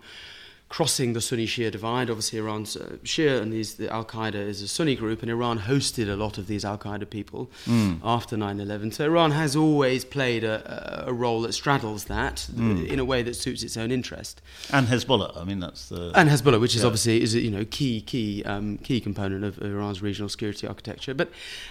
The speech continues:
Speaker 1: something else that's interesting is that the ruling philosophy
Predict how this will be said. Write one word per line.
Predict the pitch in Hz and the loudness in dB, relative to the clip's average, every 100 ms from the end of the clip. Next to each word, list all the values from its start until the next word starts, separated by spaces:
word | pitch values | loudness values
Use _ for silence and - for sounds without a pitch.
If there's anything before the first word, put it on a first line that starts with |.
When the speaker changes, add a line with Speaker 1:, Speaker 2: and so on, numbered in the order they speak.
| - | -14
Speaker 1:
something | - - 202 147 | 0 4 6 6
else | 170 | 6
that's | 165 117 | 2 0
interesting | 120 117 117 117 107 | 0 0 -2 0 0
is | 107 | 0
that | 110 - - - - - | -2 -4 -8 -20 -20 -18
the | 123 131 | -2 0
ruling | 135 160 156 131 | 6 8 8 4
philosophy | - 120 110 101 - 110 107 | 0 -2 -2 -6 -4 -2 -2